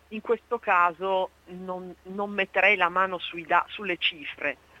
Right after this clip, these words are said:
anche se non fatico a credere, perché abbiamo visto anche delle immagini, eccetera, che comunque,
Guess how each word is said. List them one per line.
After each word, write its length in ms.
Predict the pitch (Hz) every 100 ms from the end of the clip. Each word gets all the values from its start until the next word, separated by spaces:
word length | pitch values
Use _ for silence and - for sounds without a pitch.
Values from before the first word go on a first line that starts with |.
| -
anche 400 | - 208 190 190 175 -
se 200 | 208 - _
non 120 | - 165
fatico 480 | - 175 202 - 156
a 140 | 180
credere, 480 | - 190 165 160 185
perché 220 | - 151
abbiamo 240 | 143 147
visto 240 | 135 170 -
anche 160 | 143
delle 140 | 147 147
immagini, 340 | 156 143 175
eccetera, 420 | 196 151 151 151 - - _
che 120 | - 165
comunque, 760 | - 175 160 165 - 180 170